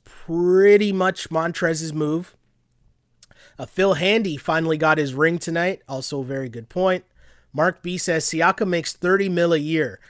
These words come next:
No excuses. I don't wanna hear he scored X amount of points off charity minutes.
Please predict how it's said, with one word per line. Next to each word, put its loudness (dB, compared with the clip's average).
No 2
excuses. -6
I -2
don't 2
wanna 0
hear 0
he -8
scored -2
X -6
amount -2
of -10
points -2
off -4
charity 0
minutes. -10